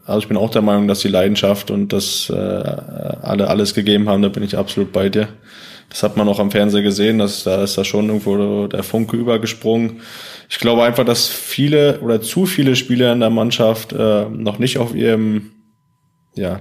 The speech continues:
Top-Level sind, wo sie hinkommen können oder auch in dem Turnier nicht waren. Ähm, viele äh, vielleicht auch gar nicht die, auf das Top-Level kommen können, aber das ist eine andere Geschichte. Aber diejenigen, die es können, haben's, äh,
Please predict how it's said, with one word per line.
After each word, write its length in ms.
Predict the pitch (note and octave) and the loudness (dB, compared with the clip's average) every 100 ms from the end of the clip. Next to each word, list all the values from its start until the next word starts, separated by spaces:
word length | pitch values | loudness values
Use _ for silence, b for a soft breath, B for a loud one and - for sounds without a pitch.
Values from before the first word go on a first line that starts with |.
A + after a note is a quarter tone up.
| - | -2
Top-Level 840 | B2 B2 A2+ A2+ A#2 B2 A#2+ A#2 - _ - | -2 -2 0 2 4 2 2 -2 -6 _ -14
sind, 400 | A2 G#2+ C3+ C#3 | -4 0 0 0
wo 80 | A#2 | 0
sie 160 | A2 | 2
hinkommen 400 | A#2 B2 B2 A2+ | 2 2 0 0
können 380 | G#2+ A#2 D3 D3+ | 0 0 0 -4
oder 220 | A2+ G#2+ | 0 2
auch 300 | G#2 G2+ - | 2 -2 -10
in 460 | G2+ G#2+ G#2 G#2+ - | -6 -4 -4 -6 -6
dem 180 | A2 A2 | -2 -2
Turnier 260 | A2 A2 G#2+ | 0 0 2
nicht 200 | G#2 G#2 | 0 0
waren. 380 | G2+ A2 C3 C3+ B B B B B B B B - | 2 2 0 -4 B B B B B B B B -10
Ähm, 800 | A2 G#2+ G#2+ G#2 G2+ G#2+ - - _ _ | -2 0 0 0 -2 -6 -14 -20 _ _
viele 600 | - - A#2+ A#2 A2 A2 - _ _ _ _ - _ - | -12 -4 2 4 2 0 -10 _ _ _ _ -20 _ -10
äh, 140 | G#2+ | -8
vielleicht 240 | - A2 G#2 | 0 0 0
auch 100 | A2 | 0
gar 160 | G#2 | 0
nicht 240 | G#2+ A2 - | 0 -4 -6
die, 640 | G#2+ G#2 G2+ G2+ G2+ G2 | -2 0 0 0 -2 -6
auf 180 | - A2 | -6 -2
das 180 | A2+ G#2+ | -2 -2
Top-Level 480 | B2 - A2+ A2 G#2+ | -4 0 0 2 0
kommen 300 | A#2 A2+ G#2+ | 0 0 0
können, 320 | A#2+ C#3 D3+ | 0 0 0
aber 200 | A2+ G#2+ | 2 2
das 360 | G#2+ G#2+ - A2 | 2 -2 -6 -6
ist 280 | G#2 G#2+ | -6 -4
eine 100 | G#2 | -2
andere 220 | F2+ B2+ B2+ | 0 0 0
Geschichte. 560 | A#2+ B2+ A#2+ A#2+ A#2+ B B B B - | 0 -2 0 -2 -2 B B B B -4
Aber 200 | G#2+ G#2+ | 0 0
diejenigen, 440 | A2+ B2+ A#2+ A2+ | 2 2 2 2
die 100 | A#2 | 0
es 120 | A2+ | 0
können, 260 | - B2 B2 | 0 0 2
haben's, 440 | A#2 A#2 A#2 - | 0 0 -4 -8
äh, 440 | - G#2 G#2+ G#2 | -6 -2 0 2